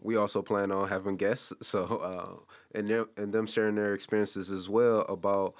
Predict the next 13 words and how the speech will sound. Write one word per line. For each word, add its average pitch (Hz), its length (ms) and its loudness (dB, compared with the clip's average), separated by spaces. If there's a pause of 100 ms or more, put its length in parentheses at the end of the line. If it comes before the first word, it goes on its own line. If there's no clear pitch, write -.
(380)
how 139 180 2
we 131 120 -2
navigate 107 600 2
this 98 200 -4
world, 101 580 0
um, 95 400 -4
with 98 180 -4
our 95 80 2
different 101 400 0
experiences 104 920 0
of 85 360 -6 (580)
being 85 220 -6
faithful, 117 760 -2